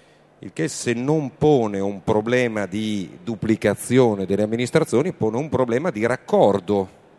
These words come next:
tra l'amministrazione che molte volte fa le regole, che è quella tecnico-comunitaria, e l'amministrazione che si trova ad applicarle,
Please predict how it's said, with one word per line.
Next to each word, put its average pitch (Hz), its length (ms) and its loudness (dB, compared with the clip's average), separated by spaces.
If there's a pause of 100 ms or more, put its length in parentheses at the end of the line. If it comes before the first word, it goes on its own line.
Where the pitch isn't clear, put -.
(640)
tra 123 340 2
l'amministrazione 113 1080 -2
che 104 100 -6
molte 107 300 -2
volte 110 340 -2
fa 98 200 -8
le 92 120 -4
regole, 90 560 -6
che - 120 -14
è - 20 -12
quella 92 200 -6
tecnico-comunitaria, 90 1300 -6 (420)
e - 80 -4
l'amministrazione 127 580 2
che 85 100 -12
si 98 100 -10
trova 113 220 -4
ad 98 80 -4
applicarle, 135 880 0